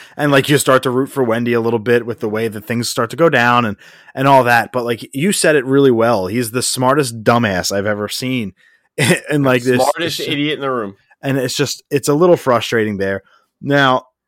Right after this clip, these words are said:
Speaker 1: when it comes to, uh, Javi, again, similar. Like, he's a relative written into the Navarro family, which never existed. And boom, there you go.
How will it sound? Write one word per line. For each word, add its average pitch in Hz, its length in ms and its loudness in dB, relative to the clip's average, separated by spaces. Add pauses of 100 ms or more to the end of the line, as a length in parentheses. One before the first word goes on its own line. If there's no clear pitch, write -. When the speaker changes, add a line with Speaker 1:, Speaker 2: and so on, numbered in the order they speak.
(120)
Speaker 1:
when 139 120 -2
it 139 80 -2
comes 180 380 0
to, 139 800 2 (380)
uh, 107 240 0
Javi, 123 680 0 (520)
again, 156 500 2
similar. 220 680 2
Like, 131 180 -2
he's 165 360 -2
a 151 160 2
relative 143 680 4 (120)
written 180 360 2
into 180 280 0
the 151 100 2
Navarro 147 420 4
family, 117 380 -4
which 107 220 -6
never 180 320 2
existed. 143 600 -4 (500)
And 139 320 0
boom, 123 400 4
there 127 200 2
you 127 80 2
go. 120 220 0